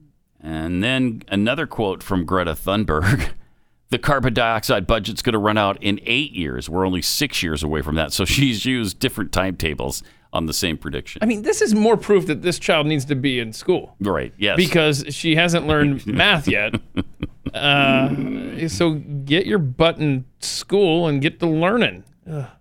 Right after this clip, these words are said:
Speaker 1: According to the climate clock, we must achieve zero emissions in eight years. We've got six years, two hundred ninety-eight days left on that prediction.
Speaker 2: Do we?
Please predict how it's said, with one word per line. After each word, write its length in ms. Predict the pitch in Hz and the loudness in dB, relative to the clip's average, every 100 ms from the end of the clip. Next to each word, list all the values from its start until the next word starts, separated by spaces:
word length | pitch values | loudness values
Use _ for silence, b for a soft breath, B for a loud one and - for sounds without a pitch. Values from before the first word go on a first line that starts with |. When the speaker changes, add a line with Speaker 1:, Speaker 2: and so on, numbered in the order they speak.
| _ | _
Speaker 1:
According 260 | - 113 107 | -2 0 0
to 40 | |
the 120 | 90 | -2
climate 340 | - 107 127 - | -2 0 0 -2
clock, 460 | 80 60 55 - - _ | -2 -2 -2 -10 -20 _
we 280 | 85 101 101 | 0 2 4
must 280 | 98 113 - | 4 2 -2
achieve 380 | - - 95 78 | -4 -2 -2 -2
zero 400 | 76 101 110 98 | 0 0 2 2
emissions 580 | 82 85 87 67 65 | 0 0 -2 -4 -4
in 140 | 69 71 | -4 -4
eight 140 | 76 | -4
years. 380 | 69 73 71 71 | -4 -4 -4 -4
We've 140 | 82 73 | -6 -4
got 180 | 64 | -4
six 340 | - - 90 - | -2 -4 -2 -2
years, 240 | 82 80 | -2 -4
two 200 | - 104 | -4 -4
hundred 220 | 87 80 | -4 -4
ninety-eight 420 | 76 73 69 67 62 | -4 -4 -4 -6 -6
days 240 | 65 60 | -6 -6
left 220 | 57 - | -10 -10
on 140 | 55 55 | -12 -10
that 160 | 55 | -14
prediction. 380 | - 55 57 - _ _ _ | -16 -18 -18 -20 _ _ _
Speaker 2:
Do 100 | 87 | -20
we? 200 | 92 | -20